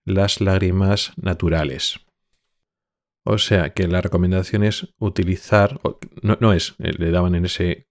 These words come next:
aspecto concreto, en esa conversación concreta, le recomendaban no utilizar las lágrimas artificiales en exceso, sino lo mínimo posible. Bueno, pues no me metí tampoco mucho en la conversación porque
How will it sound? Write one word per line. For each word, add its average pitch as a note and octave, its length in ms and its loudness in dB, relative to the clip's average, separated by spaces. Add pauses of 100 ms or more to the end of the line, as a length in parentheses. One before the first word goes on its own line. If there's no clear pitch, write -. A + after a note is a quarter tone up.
(160)
aspecto G2 440 -4
concreto, A#2 420 2
en G2+ 80 0
esa F2 460 -4 (140)
conversación F#2+ 400 -2
concreta, A#2+ 500 2 (500)
le G#2+ 240 0
recomendaban A2 840 2
no A2 100 -2
utilizar G#2 500 0
las G2 160 -2
lágrimas G2+ 360 0
artificiales G2+ 800 0
en G#2+ 100 -2
exceso, - 640 -2
sino F2+ 280 0
lo F2 200 2
mínimo F#2+ 480 4
posible. D2+ 640 -2 (960)
Bueno, G2+ 400 0
pues F2 380 -2 (440)
no G2 140 -2
me F#3 80 2
metí G#2 200 0
tampoco F2 360 0
mucho F2 440 0
en E2+ 100 0
la E2+ 120 -2
conversación E2+ 520 -2
porque - 380 -4